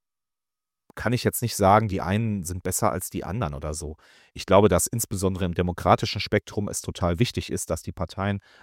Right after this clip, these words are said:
alle in der Lage sind, miteinander zu arbeiten. Das ist ja oft ein Vorwurf, der von der extremen Rechten kommt, ne? Also, das wäre alles eins und alles unterschiedlich. Ja klar, weil wir in einer Welt leben,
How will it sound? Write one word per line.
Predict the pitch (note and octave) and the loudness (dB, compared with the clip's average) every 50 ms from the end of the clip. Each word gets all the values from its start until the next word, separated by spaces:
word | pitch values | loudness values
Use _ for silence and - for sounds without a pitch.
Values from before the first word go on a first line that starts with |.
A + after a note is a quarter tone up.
| - _ _ | -20 _ _
alle | A#2+ C3+ C3+ G#2+ | 2 4 4 2
in | G2+ G2+ | 2 2
der | G2 F2 | 2 2
Lage | F#2 F#2+ A2 A2+ A2 G2 | 4 4 4 4 4 0
sind, | - G#2 F#2+ D#2+ | 0 -2 -4 -4
miteinander | G2 F#2+ - - F#2 F2+ F#2 F#2+ F2+ | -4 -6 -4 -4 -4 -2 -2 -2 -2
zu | - - - - | -2 -4 -4 -2
arbeiten. | - G2+ F#2 D#2 D2+ - - E2 | 0 -2 -2 -2 -6 -8 -4 -2
Das | - A2+ - | -2 -2 -2
ist | - - | -2 -2
ja | - - | 0 0
oft | - - - - | 0 -2 -4 -10
ein | G2+ | -4
Vorwurf, | - - A#2+ A#2+ A2 A2 G#2+ - - | 2 4 4 4 4 2 0 0 0
der | - F#2 | -2 -2
von | - - F#2+ F#2 | 0 -2 -2 0
der | F#2 F2+ F#2 F#2 - - - - - _ | 2 2 2 0 0 -4 -14 -20 -20 _
extremen | - F#2+ - - - - - G2+ F#2+ F#2+ | -10 -8 -8 -8 -4 0 0 2 2 2
Rechten | F#2 A#2 - - - G#2 | 2 0 0 -2 -4 -6
kommt, | - - G#2 G2 G2 F#2 - | 0 0 2 0 0 -2 -2
ne? | G#2+ A2+ C3+ C#3 | 2 4 4 4
Also, | F2 F#2+ F2+ F#2+ F2+ - - - _ _ - | 4 2 2 0 0 -2 -6 -16 _ _ -20
das | - E2+ E2+ - F#2 - - | -20 -10 -6 -6 -6 0 0
wäre | G2 F#2 - | 2 2 2
alles | G2 G2+ G2+ - - | 2 2 2 0 0
eins | - F#2 F#2 F2 E2+ E2 - - | -2 -2 0 0 -2 -4 -8 -8
und | - G2 F#2 - - | -10 -10 -6 -4 0
alles | G2 F#2+ F#2 - - | 0 0 0 0 -2
unterschiedlich. | - A2+ F#2+ G#2 F2+ - - F#2+ E2+ - E2+ - - | -4 -4 -4 -4 -4 -4 -6 -10 -10 -10 -12 -12 -12
Ja | - F#2 F#2+ A2+ | -6 -2 -2 -2
klar, | - - G#2 A#2 D3+ C3+ F2+ | 0 2 4 6 6 8 6
weil | F#2+ G2 F#2 | 6 4 4
wir | |
in | F#2+ G2+ | 2 2
einer | - F#2+ G2 F#2+ F2 | 0 0 -2 2 4
Welt | A2 C3+ D3+ - - | 4 2 2 0 -4
leben, | D#2 D#2 D2 D#2+ | -6 -6 -6 -10